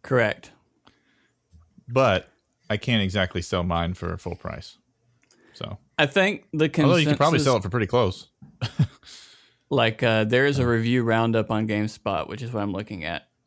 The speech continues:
Speaker 1: Um, it has
Speaker 2: Yeah.
Speaker 1: GameSpot's review, C net, I G N, Ars Technica, whoever they are, Polygon,
Speaker 2: Mm-hmm.
Speaker 1: Wired, and The Verge. And I've also watched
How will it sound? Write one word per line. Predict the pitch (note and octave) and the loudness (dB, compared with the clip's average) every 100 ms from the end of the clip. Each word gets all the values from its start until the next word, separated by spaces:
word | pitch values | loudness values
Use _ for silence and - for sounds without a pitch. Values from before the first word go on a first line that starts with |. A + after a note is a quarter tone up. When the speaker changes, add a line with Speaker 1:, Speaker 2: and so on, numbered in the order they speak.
| _ | _
Speaker 1:
Um, | B2 F2+ G1+ G1+ - G#3+ A3 | -8 -8 -8 -10 -12 -14 -10
it | |
has | C3 A2 - | -8 -6 -2
Speaker 2:
Yeah. | C3+ | 0
Speaker 1:
GameSpot's | C#3 - C3 B2+ - - | 0 0 0 0 -2 -6
review, | A#2+ B2 A#2+ | -2 -2 -2
C | - C#3+ | -2 0
net, | B2+ A#2 - | 0 0 -2
I | A2 | -4
G | A2 A#2 | -4 -2
N, | G#2+ G#2+ G#2+ - _ _ _ _ _ - | 0 0 -2 -8 _ _ _ _ _ -4
Ars | A2 A#2 B2 - | 0 2 0 -6
Technica, | - C3 C#3+ C#3 C3+ C#3 | -10 -10 -8 -4 -2 -2
whoever | C#3+ A#2+ A#2+ | -4 -4 -4
they | A2+ | -4
are, | A#2+ C3+ - _ - - _ - | -4 -6 -12 _ -20 -20 _ -4
Polygon, | C3 C3 C3 B2 | -2 0 2 2
Speaker 2:
Mm-hmm. | B2 | 2
Speaker 1:
Wired, | A#2+ A#2 A2+ | 2 2 0
and | A2 A2 | 0 -2
The | |
Verge. | G#2+ G#2+ A2 B2 E3 F3 - _ _ _ _ _ _ | -2 0 2 2 0 -6 -16 _ _ _ _ _ _
And | B2+ A2+ | -2 2
I've | A#2 | 2
also | B2 C3 C3 | 2 2 0
watched | A#2+ A#2+ A#2 A2 - | 2 2 2 -2 -10